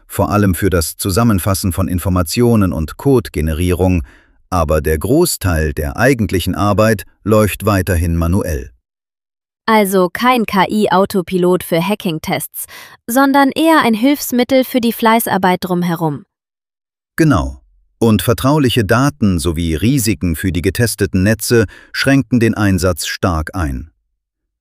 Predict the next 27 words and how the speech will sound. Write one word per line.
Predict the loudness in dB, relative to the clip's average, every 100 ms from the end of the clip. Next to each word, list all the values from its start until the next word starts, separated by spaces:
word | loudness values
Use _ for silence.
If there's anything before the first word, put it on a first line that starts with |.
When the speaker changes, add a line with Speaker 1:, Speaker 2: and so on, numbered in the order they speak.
| _
Speaker 1:
Lokale | -2 0 0 2 2 0
Sprachmodelle | -2 -2 -2 0 0 0 2 0
könnten | 0 -2 -2 -2
zwar | 0 0
Vertraulichkeit | 0 -4 -2 0 0 -2 -2 -2
gewährleisten, | -2 2 2 4 2 0 0 0 0 -8 -20 _
hinken | -2 0 0 -2
aber | 0 0 0
in | 2
der | 2
Funktionalität | 2 0 0 0 0 0 0 2 2 0 -4
noch | -4 -2
hinter | -2 0 -2
Cloud-Lösungen | 0 0 0 0 -4 -2 -2 -2
zurück. | -2 -4 -4 -10 -20 _ _ _ _ _ _ _ _ _ -2
Speaker 2:
Das | -2 0
ist | 0
doch | 0 2
das | 0 2
Dilemma, | 2 4 4 4
das | 2 0 2
wir | 0
hier | 2 2
eigentlich | 0 0 -2 -2 0
immer | 2 2
wieder | 2 2 0
sehen. | -2 -6 -8